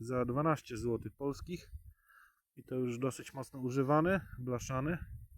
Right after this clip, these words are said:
E, no i się gotuje. Gotuje się woda, proszę bardzo. E, elegancko. Zaraz zalewamy kawę.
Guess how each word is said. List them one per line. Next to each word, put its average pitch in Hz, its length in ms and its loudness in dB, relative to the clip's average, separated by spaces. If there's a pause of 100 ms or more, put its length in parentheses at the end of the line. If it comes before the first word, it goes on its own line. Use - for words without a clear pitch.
(1400)
E, 135 520 6 (240)
no 127 120 -4
i 156 40 2
się - 120 -4
gotuje. 165 480 6 (300)
Gotuje 139 380 4
się 131 140 -4
woda, 117 340 2
proszę - 320 -14
bardzo. 117 460 0 (1400)
E, 110 580 -6 (260)
elegancko. 123 600 0
Zaraz 127 260 4
zalewamy 120 480 4
kawę. 117 440 2